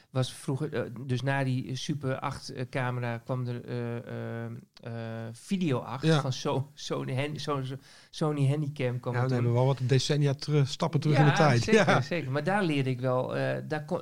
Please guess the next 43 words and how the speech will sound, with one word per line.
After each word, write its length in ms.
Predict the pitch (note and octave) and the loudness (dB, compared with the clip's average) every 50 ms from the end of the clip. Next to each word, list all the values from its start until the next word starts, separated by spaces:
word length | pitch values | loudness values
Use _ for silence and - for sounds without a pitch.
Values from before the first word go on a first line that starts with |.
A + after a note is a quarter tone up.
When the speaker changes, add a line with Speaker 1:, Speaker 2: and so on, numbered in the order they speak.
| - | -4
Speaker 1:
daar 180 | D#3 D#3 D3+ D3 | -4 -4 -2 -2
kon 120 | F3+ E3 | -2 -2
ik 80 | D3 C#3+ | -2 -2
het 140 | D3 C3+ C3+ | -4 -6 -6
echt 220 | - - - - - | -8 -8 -8 -6 -4
monteren. 420 | C#3 C3 B2+ - F#3+ G3 F3+ C3 | -2 -2 -2 -2 -4 -4 0 2
Speaker 2:
Ja. 180 | E3 E3 C#3+ A#2+ | 4 4 4 4
Speaker 1:
Weet 120 | - D3 | 0 -4
je, 60 | C#3+ B2+ | -6 -6
die 120 | B2+ A#2+ | -6 -6
camera 320 | - C3 A#2 A#2 A#2+ A#2+ | -4 -4 -4 -2 -2 -4
op 100 | B2 A#2 | -6 -6
de 100 | A#2 B2+ | -6 -6
v-, 80 | A#2 - - | -8 -8 -10
op 160 | - C#3 - | -12 -10 -8
een, 280 | B2+ A#2+ A#2 B2 C3 - - | -8 -8 -8 -8 -10 -12 -14
op 160 | - A#2+ - | -14 -12 -8
een 140 | B2+ A#2 A2+ | -8 -8 -8
V 240 | - - D#3+ D3 C#3 C3 - | -6 -4 -2 -2 -2 0 0
C 240 | C#3+ C3+ B2 - | 0 -2 -2 -2
C, 40 | - | -4
eh, 920 | D#3+ D3 D3 D3 D3 D3+ D3 C#3+ C#3 - - C3+ C3+ C3 C3 B2+ C3 B2+ B2+ | -4 -4 -4 -4 -6 -6 -8 -8 -8 -8 -6 -6 -4 -4 -4 -4 -4 -4 -6
eh, 540 | - - C3 B2+ A#2+ - - A#2+ - - | -6 -6 -6 -6 -6 -8 -8 -10 -10 -10
en 120 | - C3 A#2+ | -10 -8 -6
daarna 300 | A#2+ A#2+ A#2+ B2 A#2+ A#2 | -4 -4 -4 -4 -4 -6
V 320 | - - B2+ A#2+ A#2 A2 | -6 -4 -4 -4 -4 -4
H 120 | - B2 C3+ | -6 -8 -8
S, 120 | - - C#3+ C3+ - - - - - _ - | -8 -10 -14 -18 -20 -20 -20 -20 -20 _ -8
die 140 | - D#3 - | -8 -8 -8
videorecorder 760 | - - - D#3+ C#3+ D3 C#3+ C#3 C3+ C3 - C3+ C3 B2+ C3 | -8 -12 -10 -6 -4 -2 -2 -2 -2 -4 -4 -4 -4 -4 -4
aansluiten. 460 | C#3+ B2 A#2+ - - B2 A#2+ B2 - | -6 -8 -8 -8 -8 -8 -8 -6 -6
En 100 | C3+ C3 | -6 -6
zo 180 | B2 C#3 C3 B2 | -4 -2 -2 0
leerde 240 | A#2 A#2+ B2 A#2+ A#2+ | 0 0 -2 -2 -4
ik 60 | - | -6
mezelf 320 | B2 A#2+ B2 B2+ B2 B2 C#3 | -8 -6 -4 -4 -4 -4 -6
monteren. 640 | C3 B2+ B2 A#2+ - D3+ D3 C3 A2+ F#2+ F#2+ A2+ C#3+ _ _ _ - | -6 -8 -8 -8 -8 -8 -8 -8 -8 -8 -10 -12 -14 _ _ _ -6
Speaker 2:
Ja. 220 | - C#3+ C#3 B2 A2 - | 0 2 2 2 0 -2
Speaker 1:
En 100 | - B2+ | -6 -6
dat 180 | B2 A2+ C3 | -6 -6 -4
deed 180 | B2+ A#2+ A#2 A2+ | -2 -2 -2 -2
ik, 200 | A#2 A2+ - - | -4 -6 -6 -8
eh, 120 | A#2+ A2+ | -6 -6